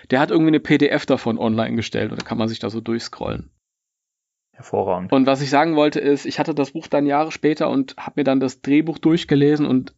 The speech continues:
Speaker 1: da hab ich halt diesen Roman drin wiedererkannt.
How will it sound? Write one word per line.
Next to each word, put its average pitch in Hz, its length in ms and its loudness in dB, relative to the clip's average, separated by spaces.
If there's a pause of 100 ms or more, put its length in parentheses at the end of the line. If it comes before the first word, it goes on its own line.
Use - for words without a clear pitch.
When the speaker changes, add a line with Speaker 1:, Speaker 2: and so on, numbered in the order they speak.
Speaker 1:
da 127 220 0
hab 143 100 2
ich 147 140 -2
halt 139 180 2
diesen 143 160 4
Roman 135 600 2
drin 127 300 2
wiedererkannt. 117 840 0